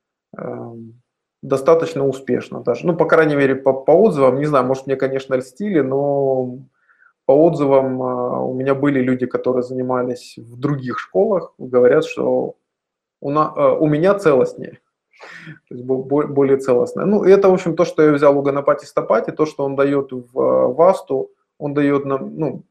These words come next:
не так уж много рекомендаций с точки зрения того, что там, как посчитать. Он даёт, э, целостную кар-, ну, самое главное – это правильное мировоззрение. То есть, э, васту как архитектура, это,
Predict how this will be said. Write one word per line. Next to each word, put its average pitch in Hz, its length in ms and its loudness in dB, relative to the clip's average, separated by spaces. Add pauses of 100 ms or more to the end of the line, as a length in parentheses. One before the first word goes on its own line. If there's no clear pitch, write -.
не 147 200 -2
так 165 240 2
уж 147 100 -2
много 147 420 2
рекомендаций 135 880 2
с - 60 -20
точки 127 300 -10
зрения 127 320 -2
того, 127 220 -2
что 131 220 -4
там, 127 160 -6
как 131 220 -4
посчитать. 117 500 -4 (420)
Он 151 180 -4
даёт, 143 520 2
э, 123 400 4 (100)
целостную 139 520 2
кар-, 127 200 -6
ну, 151 200 -10
самое 139 340 -2
главное – 151 340 2
это 123 100 -6
правильное 127 460 0
мировоззрение. 127 680 -4 (340)
То - 140 -20
есть, - 280 -20
э, 123 480 4 (260)
васту 151 540 0
как 127 180 -8
архитектура, 151 680 -2
это, 123 400 2